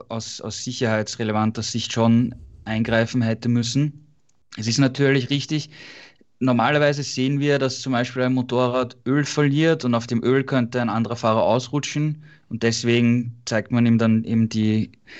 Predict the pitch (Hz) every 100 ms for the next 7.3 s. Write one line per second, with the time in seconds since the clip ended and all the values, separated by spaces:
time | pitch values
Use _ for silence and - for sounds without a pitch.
0 | - - - 135 143 123 123 120 117 -
1 | - 113 - 113 120 127 120 - 110 107
2 | - 110 113 113 107 110 113 117 - 135
3 | 139 - 107 117 113 113 110 120 - 127
4 | 113 110 117 107 107 95 110 123 113 110
5 | 110 - 117 110 104 110 107 104 110 101
6 | 107 - 113 107 104 98 95 - 113 104
7 | - 90 78